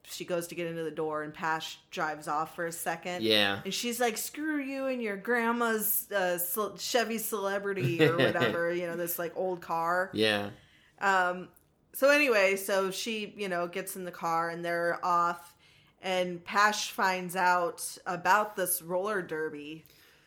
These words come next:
Speaker 1: um, bout or whatever.
Speaker 2: Right. 'Cause he
Speaker 1: And
Speaker 2: finds that flyer in
Speaker 1: Yeah.
Speaker 2: What's-Her-Face's, um, uh, backpack or something.
Speaker 1: Yeah. And so, you know, yeah, they decide, like, "Okay, yeah, let's go," 'cause it's supposed to be, like, the next night or whatever.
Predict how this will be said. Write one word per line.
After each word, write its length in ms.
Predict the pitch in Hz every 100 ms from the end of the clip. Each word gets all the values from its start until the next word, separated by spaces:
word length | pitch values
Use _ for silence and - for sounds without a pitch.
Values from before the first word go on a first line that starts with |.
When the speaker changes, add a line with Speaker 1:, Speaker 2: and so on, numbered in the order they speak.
| _ _ -
Speaker 1:
um, 380 | 175 165 165
bout 400 | 165 160 147 156 -
or 120 | 170
whatever. 160 | 143 127
Speaker 2:
Right. 420 | 117 104 95 92 - - -
'Cause 180 | 185
he 100 | 180 110
Speaker 1:
And 80 |
Speaker 2:
finds 240 | 120 113 104
that 200 | 67 -
flyer 460 | 107 104 104 87 82
in 140 | 87
Speaker 1:
Yeah. 220 | 254 185
Speaker 2:
What's-Her-Face's, 560 | 135 107 87 - 85 87
um, 220 | 87 82 78
uh, 220 | 71 101 - - _ -
backpack 420 | 95 - 80 -
or 80 | 73
something. 360 | 67 - 62 226
Speaker 1:
Yeah. 460 | 247 180 95 98 - - - -
And 180 | 208 202
so, 220 | 214 202
you 180 | 196 196
know, 120 | 170
yeah, 260 | 180 185
they 160 | 170 175
decide, 540 | 180 170 185 185 180
like, 180 | 175 175
"Okay, 420 | 381 427 196 226
yeah, 180 | 294 285
let's 240 | 180 208 -
go," 240 | 233 214
'cause 140 | 185 170
it's 100 | 175
supposed 280 | 196 185 -
to 60 |
be, 180 | 175 175
like, 180 | 170 165
the 80 | 165
next 280 | 165 165 170
night 240 | 165 165
or 100 | 151 135
whatever. 540 | 120 123 131 135